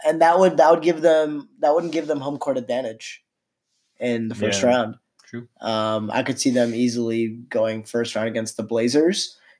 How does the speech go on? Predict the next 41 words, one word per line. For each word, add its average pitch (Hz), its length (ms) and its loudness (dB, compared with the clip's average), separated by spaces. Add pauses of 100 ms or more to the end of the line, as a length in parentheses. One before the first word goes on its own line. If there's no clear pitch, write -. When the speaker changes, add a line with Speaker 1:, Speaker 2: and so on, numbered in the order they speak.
Speaker 1:
maybe 127 260 6
beating 127 380 4
them 120 160 4
in 120 80 2
the 120 60 0
first 120 340 0
round. 117 440 2
Speaker 2:
Didn't 113 120 -4
the - 40 -16
Blazers 147 380 -2
get 117 180 -6
the - 60 -20
four 95 380 -12
seed? 113 280 -12 (480)
Speaker 1:
I 202 120 6
mean, 226 220 8
they 214 120 10
didn't 330 200 6
really 302 200 8
lose 151 500 0
out 131 500 2
on 131 240 -6
too - 280 -2
much, 117 360 0
and 139 200 -4
they 135 100 0
just 156 320 0
got 113 220 0
Whiteside. - 580 -6 (360)
And 190 380 6
they 165 160 4
didn't 170 220 2
have 143 200 2
Yusuf 147 260 -2
Nurkic 135 380 -4
for - 140 -12
the 120 120 -6
entirety 123 460 -4
of 120 80 -4
the 120 80 -10
playoffs, 233 460 2